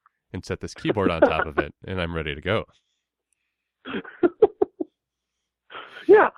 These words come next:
Speaker 2: I mean, I think it's one of those things where, like, you know, you're, you're twenty-one, twenty-two, and, and, you know, you're living in your first,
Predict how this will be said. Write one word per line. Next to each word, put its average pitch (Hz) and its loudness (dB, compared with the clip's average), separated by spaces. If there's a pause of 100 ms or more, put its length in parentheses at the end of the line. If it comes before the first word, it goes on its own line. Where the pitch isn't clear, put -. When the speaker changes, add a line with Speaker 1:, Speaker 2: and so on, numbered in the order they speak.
(140)
Speaker 2:
I 277 0
mean, 311 0
I 285 0
think 247 -2
it's - -6
one 226 2
of 208 4
those 185 6
things 190 -2
where, 175 2
like, 147 0
you 160 -2
know, 143 4
you're, 131 0
you're 131 -4
twenty-one, 123 4
twenty-two, 104 2
and, 104 0
and, 104 0
you 107 6
know, 104 6
you're 117 8
living 110 6
in 104 0
your 98 0
first, 104 0